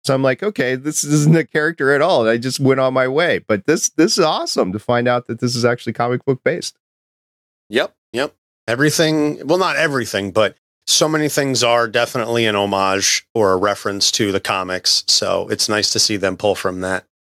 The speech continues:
Speaker 2: once again, as you can see, you know, over my, my shoulder here on the live stream. <laughs>
Speaker 1: When they were capturing Brad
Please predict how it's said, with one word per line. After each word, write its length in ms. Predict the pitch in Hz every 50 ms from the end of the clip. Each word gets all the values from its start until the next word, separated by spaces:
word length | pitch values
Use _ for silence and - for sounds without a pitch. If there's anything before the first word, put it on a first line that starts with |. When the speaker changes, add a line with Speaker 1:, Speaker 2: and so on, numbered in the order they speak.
| _ _ _ -
Speaker 2:
once 220 | 98 92 87 -
again, 300 | - 90 92 85 80 76 _ _ _ _ _ _ _ _ _ _ _ _ _ _ -
as 160 | 120 98 90
you 80 | 95 90
can 180 | - - 95 90
see, 340 | - - 104 95 90 104 -
you 100 | 123 104
know, 200 | 98 90 85 - _ -
over 260 | 104 98 90 98 95
my, 260 | 90 95 92 92 92 - -
my 140 | 101 101 95
shoulder 360 | - - 131 104 101 98 98
here 200 | 98 104 95 92
on 140 | 90 90 87
the 60 | 90
live 240 | 90 92 90 87 -
stream. 300 | - - - 104 113 - _ - - - _ _ _ _ - -
<laughs> 100 | - - - 92 - _ _ _ _ _ -
Speaker 1:
When 140 | 127 139 139
they 180 | 143 156 180
were 360 | 208 180 175 170 160 151 131
capturing 800 | 101 - - 127 135 127 147 - - - 139 127 120 113 107 101 92 -
Brad 560 | - 101 104 101 98 85 78 78 80 85 -